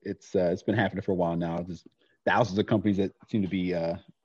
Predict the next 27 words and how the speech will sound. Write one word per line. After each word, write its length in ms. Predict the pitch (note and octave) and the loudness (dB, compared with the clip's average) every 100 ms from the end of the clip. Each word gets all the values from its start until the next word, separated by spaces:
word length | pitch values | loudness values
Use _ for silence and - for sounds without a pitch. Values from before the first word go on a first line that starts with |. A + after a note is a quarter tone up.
| _ _ _ | _ _ _
or 80 | - | -10
it 100 | B1 | -10
seems 240 | - B2+ F#2+ | 2 2 4
to 60 | |
be 80 | F#2+ | -2
a 40 | F2+ | 4
thousand 300 | G2 F#2 - | 4 4 0
companies 300 | F#2 F#2+ E2 | 0 0 0
that 100 | F2 | 0
have 100 | D#2+ | 0
been, 320 | F2 E2+ E2 _ E2+ | -2 -2 -6 _ -14
uh, 260 | D#2+ D2 - | -12 -14 -8
impacted 420 | G#2+ G2+ F2 D#2+ | 2 2 2 2
by 180 | E2+ D2+ | 2 2
ransomware 520 | D#2+ E2 F2 E2 D2+ | -2 -4 -6 -4 -4
at 100 | - | -6
some 120 | F2 | -12
point. 300 | - - - _ _ _ _ _ _ _ _ | -10 -8 -8 _ _ _ _ _ _ _ _
But, 300 | D#2+ E2 - _ _ _ _ _ _ _ _ - | -6 -4 -4 _ _ _ _ _ _ _ _ -18
um, 360 | G2+ F2+ D2+ D2 _ _ _ _ _ _ _ _ _ _ _ _ - | -16 -16 -18 -20 _ _ _ _ _ _ _ _ _ _ _ _ 0
you 120 | G#2 | 2
know, 80 | F#2 | 4
hopefully, 580 | A#2+ A#2 G#2+ F#2+ F#2 - _ - | 0 4 4 4 2 -6 _ -4
hopefully 420 | B2 G2 F#2+ F2 - _ _ _ _ _ _ _ _ _ _ - - _ | -2 2 2 2 -4 _ _ _ _ _ _ _ _ _ _ -20 -20 _
Apple 340 | - G#2 G#2 F#2 | -2 0 2 2
does 320 | G2 G#2+ G2 | 4 4 4
its 160 | F#2+ | -4